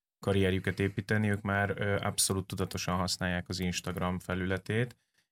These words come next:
és ez sokkal alkalmasabb ez a felület, mint a Facebook a képek megosztására. És ugye itt gyakorlatilag a szöveg az szinte, ö, elenyész, ugye a hashtageknek és a képeknek van igazán szerepe, és így, ö, több mindenkit is, ö,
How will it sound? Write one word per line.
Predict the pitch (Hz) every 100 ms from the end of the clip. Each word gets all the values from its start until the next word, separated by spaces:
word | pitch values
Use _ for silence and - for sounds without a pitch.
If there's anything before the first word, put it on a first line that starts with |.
| -
és | 117 -
ez |
sokkal | - 127 - 101
alkalmasabb | 95 - 92 90 - 95 92
ez |
a | 92
felület, | - 98 92 92 -
mint | 95 90
a | 87
Facebook | - - 92 87 101 92
a | 92 92 90
képek | - 98 92 85
megosztására. | 90 85 82 - - - - 71 73 - _ _ _ _ -
És | 104
ugye | 110 101
itt | 104 -
gyakorlatilag | 113 110 113 - 98
a | 98
szöveg | - 95 92
az | 92 92 -
szinte, | - - 98 95 - 95 92 92
ö, | 92 92 92
elenyész, | 95 92 95 95 95 -
ugye | 101
a | 98
hashtageknek | 98 - 101 92 - 95
és | 98
a | -
képeknek | 101 95 92 95 90
van | 95
igazán | 95 92 95 92
szerepe, | - 104 104 120 120 - - -
és | 120 -
így, | 131 117 98
ö, | 107 104 104
több | 104 95
mindenkit | 92 92 90 92
is, | 98 - -
ö, | 98 95 95 95 92